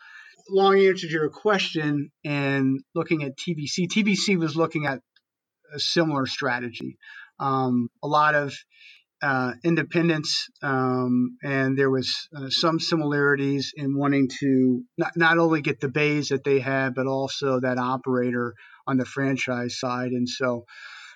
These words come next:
um, they were looking for someone who had experience in that and having experience both in the field side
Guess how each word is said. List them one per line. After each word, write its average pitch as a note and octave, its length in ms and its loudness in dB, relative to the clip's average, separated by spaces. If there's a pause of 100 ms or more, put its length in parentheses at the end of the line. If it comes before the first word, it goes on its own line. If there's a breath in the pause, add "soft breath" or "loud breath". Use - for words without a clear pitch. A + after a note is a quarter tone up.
(100)
um, B2+ 320 -4
they F3 120 4
were A3 100 4
looking G3+ 260 0
for D3+ 120 -8
someone D3+ 240 -2
who C#3+ 40 -4
had C#3 80 0
experience C#3 800 -2
in C3 140 0
that C3 320 0 (180)
and C3 300 -4 (100)
having C#3 240 -2
experience C3 460 -4
both C3 180 -2
in C3 100 2
the B2 220 -2
field C#3 320 -4
side C3 720 0